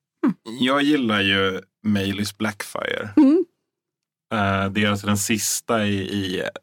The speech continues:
Speaker 1: i bastardätten Blackfire som har varit i konstant konflikt med Targaryens för att de anser att de egentligen har rätt i järntronen. För att han är groteskt ful och jättestor, alltså en jätte. Men framförallt då för att han är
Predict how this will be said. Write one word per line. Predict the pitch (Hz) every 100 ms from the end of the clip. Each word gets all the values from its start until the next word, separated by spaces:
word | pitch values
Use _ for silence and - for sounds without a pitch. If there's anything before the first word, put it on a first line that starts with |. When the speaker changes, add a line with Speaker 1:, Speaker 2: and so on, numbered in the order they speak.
| -
Speaker 1:
i | 95 92
bastardätten | 90 104 107 104 101 104 - 101 101
Blackfire | 113 - - 107 82 73 71 98 -
som | - 98
har | 92
varit | 101 95 101
i |
konstant | 104 101 117 107
konflikt | 113 104 123 - _
med | 104
Targaryens | 98 95 82 90 98 -
för | - 92
att | -
de | 101
anser | 98 101 -
att | 95
de | 101 98
egentligen | 95 95 101 98
har | 101
rätt | 101 101 -
i |
järntronen. | 98 92 101 101 95 92 76 104 - _ -
För | 107
att |
han | 104 107 101 101
är | 104 107 101 92 92 - _
groteskt | 104 107 101 107 104 -
ful | - - 151 - - - 110 101 - _ _
och | - 101 -
jättestor, | 110 110 - - 98 131 107 92
alltså | 98 104
en | 104
jätte. | 107 101 _ - 101 104 _ - _ _
Men | 117
framförallt | 101 117 110 123 123 127
då | - -
för | -
att | 98 98
han | 98 95
är | - 101 92 85